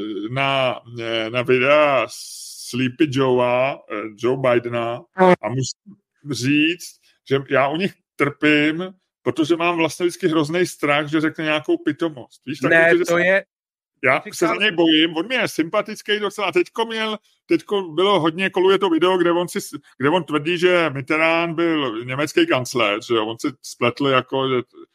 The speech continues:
Speaker 1: a teď, a on tam líčí nějak jako takovou historku z, z nějaký asi večeře nebo něco. A já to poslouchám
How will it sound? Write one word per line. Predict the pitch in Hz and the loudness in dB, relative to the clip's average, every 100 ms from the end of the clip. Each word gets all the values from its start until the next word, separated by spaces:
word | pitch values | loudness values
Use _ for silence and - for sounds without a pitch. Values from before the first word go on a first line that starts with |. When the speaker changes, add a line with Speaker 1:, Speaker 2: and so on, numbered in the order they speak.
| _ _ - | _ _ -6
Speaker 1:
a | |
teď, | 110 131 - - _ _ | -2 -4 -6 -20 _ _
a | 117 | -4
on | 170 | -2
tam | 175 185 | 0 0
líčí | 160 160 170 214 208 196 | 2 0 0 -2 -2 0
nějak | 170 170 170 | 2 2 2
jako | 180 170 190 185 170 117 _ _ _ _ _ _ _ _ _ _ _ | 0 0 2 2 2 -2 _ _ _ _ _ _ _ _ _ _ _
takovou | - 135 349 | -8 0 2
historku | 131 143 - 180 175 170 | 4 0 0 0 2 0
z, | 143 151 | 0 -4
z | 127 | -6
nějaký | 143 147 151 | -6 -2 -2
asi | - | -2
večeře | 127 113 - 151 | -4 -4 -4 -4
nebo | 147 131 | -4 -6
něco. | 131 151 - _ _ | -8 -14 -20 _ _
A | - | 0
já | 113 143 | 2 2
to | 208 | 0
poslouchám | 180 - 175 175 - 165 165 170 | -2 0 2 2 0 0 0 -2